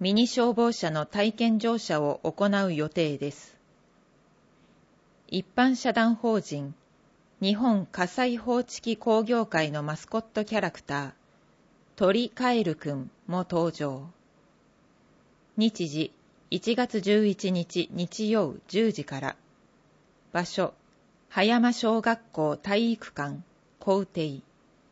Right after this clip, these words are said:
問い合わせ、消防総務課。電話、八七六、零一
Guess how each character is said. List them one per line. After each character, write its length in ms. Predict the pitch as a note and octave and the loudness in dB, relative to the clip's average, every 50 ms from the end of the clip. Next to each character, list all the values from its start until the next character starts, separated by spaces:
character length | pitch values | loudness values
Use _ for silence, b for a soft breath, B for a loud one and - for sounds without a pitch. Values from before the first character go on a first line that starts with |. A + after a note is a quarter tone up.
| _ _ _ _ _ _ _ _ _ _ _ _ | _ _ _ _ _ _ _ _ _ _ _ _
問 220 | G3 F3+ G#3 G#3 | 2 2 4 4
い 60 | G#3 | 4
合 80 | F#3+ F#3 | 2 2
わ 80 | F3+ E3 | 0 -2
せ、 280 | - - - D#3+ - - _ _ _ _ _ _ _ _ | -4 -2 -2 -2 -2 -4 _ _ _ _ _ _ _ _
消 340 | - - - A3+ A3 A#3 A3+ | -16 -2 0 2 2 2 2
防 240 | - G#3+ G#3 G#3 | 4 4 4 4
総 320 | G#3+ G#3 - - F#3 G3 G3+ | 4 0 0 0 2 2 2
務 140 | F#3+ E3+ D#3+ | 0 -2 -4
課。 300 | - - D3+ D#3 - - _ _ _ _ _ _ _ _ _ _ _ _ _ _ _ _ _ _ _ _ | -6 -4 -4 -4 -6 -8 _ _ _ _ _ _ _ _ _ _ _ _ _ _ _ _ _ _ _ _
電 300 | - F#3+ F#3+ F#3+ F#3 F3 | 2 2 2 2 0 0
話、 200 | E3 E3 E3 - - _ _ _ _ _ _ _ _ | 0 0 0 0 -4 _ _ _ _ _ _ _ _
八 340 | - - C4 - - B3+ B3 | -2 -2 0 2 2 2 4
七 340 | B3+ C4 B3 A3 E3+ D#3 | 6 6 4 4 2 0
六、 380 | C#3+ C#3+ C#3 - - E3 C#3 - _ _ _ _ _ _ _ _ | -2 -4 -6 -4 -4 -4 -4 -4 _ _ _ _ _ _ _ _
零 360 | - D#3 G3+ A3 B3 B3 A#3+ | 2 4 4 6 6 4 0
一 360 | A3+ A3 - - D#3 C#3+ - | -2 -2 -4 -6 -6 -6 -6